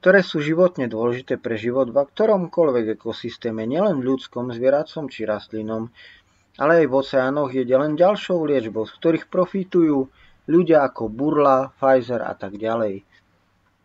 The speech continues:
Naše telo sa dokáže prirodzene brániť chorobám, no stráca na to schopnosť. Ak sa nevrátime k prirodzenému poriadku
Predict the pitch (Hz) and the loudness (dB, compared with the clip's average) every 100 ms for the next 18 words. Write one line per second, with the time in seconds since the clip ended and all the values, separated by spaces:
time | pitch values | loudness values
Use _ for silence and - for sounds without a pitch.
0 | _ _ _ _ - 151 - 135 - 131 | _ _ _ _ -6 -4 -2 -4 2 4
1 | 135 131 123 123 120 139 120 110 139 156 | 4 2 -2 -2 0 -2 -2 -2 0 0
2 | 139 143 120 107 113 107 98 - 117 120 | 0 -4 -4 -4 -6 -8 -14 -8 -2 0
3 | 120 120 120 131 - 180 - 147 127 - | 0 -2 -8 -10 0 0 0 -6 -6 -8
4 | 117 - 110 _ 101 101 - _ _ _ | -14 -8 -8 _ -16 -16 -20 _ _ _
5 | _ 127 - 139 139 160 170 165 175 156 | _ -8 -2 -2 0 4 4 2 -4 -4
6 | - - 127 127 127 127 113 104 - 127 | -6 -4 0 0 -2 -4 -6 -10 -6 0
7 | 143 - - 135 | 0 -2 -10 -10